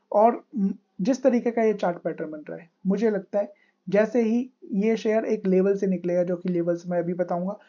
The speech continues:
तो वहां पर आपको एक अच्छे खासे रिटर्न मिलेंगे, ओके। और कितने रिटर्न तक मिल सकते हैं वो भी मैं आपको बताऊंगा, but उससे पहले again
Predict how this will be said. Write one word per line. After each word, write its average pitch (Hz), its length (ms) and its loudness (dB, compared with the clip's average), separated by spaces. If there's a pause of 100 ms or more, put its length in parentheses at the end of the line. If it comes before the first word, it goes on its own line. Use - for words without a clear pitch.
(220)
तो 240 60 -4
वहां 226 200 2
पर 240 200 2
आपको 196 360 0
एक 214 260 -2
अच्छे 208 480 -4
खासे 190 260 -6
रिटर्न 170 320 -6
मिलेंगे, 180 500 -4 (320)
ओके। 196 260 2 (200)
और 196 240 6
कितने 247 320 -2
रिटर्न 214 320 -2
तक 214 140 -2
मिल 208 140 -2
सकते 196 300 -6
हैं 220 80 -2
वो 196 120 0
भी 185 120 -4
मैं 196 140 -4
आपको 185 260 -4
बताऊंगा, 185 280 -4
but 196 220 -4
उससे 190 200 -6
पहले 175 280 -2
again 175 420 -4